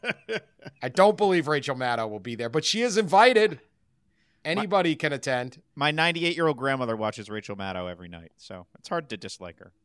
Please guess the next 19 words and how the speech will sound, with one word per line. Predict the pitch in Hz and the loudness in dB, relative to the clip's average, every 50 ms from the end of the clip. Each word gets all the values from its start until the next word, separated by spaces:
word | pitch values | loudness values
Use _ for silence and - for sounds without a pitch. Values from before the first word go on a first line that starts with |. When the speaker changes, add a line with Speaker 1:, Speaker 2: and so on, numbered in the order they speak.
| _ _ _ _ _ _ _ _ _ _ _ | _ _ _ _ _ _ _ _ _ _ _
Speaker 1:
Rachel | - 127 135 139 135 - 160 151 | -12 -8 -8 -6 -6 -6 -6 -4
Maddow | 147 143 143 139 135 135 131 127 127 131 - | 0 0 0 2 2 0 -2 -2 -4 -6 -10
seems | - - 143 135 127 113 | -14 -14 -12 -12 -10 -8
like | 127 120 | -8 -8
a | 117 120 | -6 -6
nice | 117 117 113 107 | -6 -6 -6 -6
enough | - 117 113 - - | -8 -8 -10 -10 -8
person. | - 120 120 113 - 123 117 | -8 -8 -6 -6 -8 -12 -12
If | - | -12
she | - 117 | -12 -8
wants | 117 120 113 - | -8 -8 -8 -8
to | - | -8
come | - 123 117 113 | -8 -8 -8 -8
to | 117 | -12
the | 107 | -12
podcast, | - - 117 113 113 - - 120 113 110 110 - - | -8 -4 -4 -4 -4 -4 -4 -4 -2 -2 -4 -4 -8
she | - 110 | -16 -18
can | - 104 | -18 -14
come. | - - 135 139 143 139 127 | -6 -2 -2 0 0 -2 -6